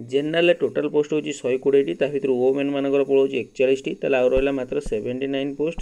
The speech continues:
seventy nine post ହେଉଛି general ପିଲାଙ୍କ ପାଇଁ, ମେଲ୍‌ମାନଙ୍କର ଯେଉଁମାନେ ରହିଛନ୍ତି। ଏହା ପାଇଁ ଆପଣ କିପରି preparation କରିବେ, କ'ଣ ରହିଛି syllabus? First ମୁଁ ଆପଣଙ୍କୁ କହି ରଖୁଛି, ଆମର ଓଡ଼ିଆ exam ତରଫରୁ ଆପଣଙ୍କ practice sheet already available କରାସରିଛି।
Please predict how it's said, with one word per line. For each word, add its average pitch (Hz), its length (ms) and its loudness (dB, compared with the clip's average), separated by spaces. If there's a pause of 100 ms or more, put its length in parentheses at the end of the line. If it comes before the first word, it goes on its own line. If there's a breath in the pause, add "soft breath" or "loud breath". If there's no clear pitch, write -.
(120)
seventy 147 460 -2
nine 147 280 -2
post 131 280 0
ହେଉଛି 131 180 0 (100)
general 120 360 -4
ପିଲାଙ୍କ 120 260 -6 (100)
ପାଇଁ, 101 160 -14 (1120)
ମେଲ୍‌ମାନଙ୍କର 117 580 -4 (100)
ଯେଉଁମାନେ 117 320 -10
ରହିଛନ୍ତି। 110 360 -8 (720 soft breath)
ଏହା 175 160 -2
ପାଇଁ 180 180 2
ଆପଣ 165 120 -2 (120)
କିପରି 139 380 0
preparation 123 460 -4
କରିବେ, 139 220 -2 (160)
କ'ଣ 135 120 0 (140)
ରହିଛି 135 220 -2 (100)
syllabus? 107 420 -6 (560 soft breath)
First 165 220 -2
ମୁଁ 175 100 0
ଆପଣଙ୍କୁ 160 240 -4
କହି 143 140 6
ରଖୁଛି, 147 260 0 (180)
ଆମର 143 180 0 (100)
ଓଡ଼ିଆ 147 240 4
exam 151 280 -2
ତରଫରୁ 135 380 0
ଆପଣଙ୍କ 135 280 -2
practice 131 340 -2
sheet 143 180 2
already 131 260 0 (400)
available 127 440 -2
କରାସରିଛି। 107 480 -8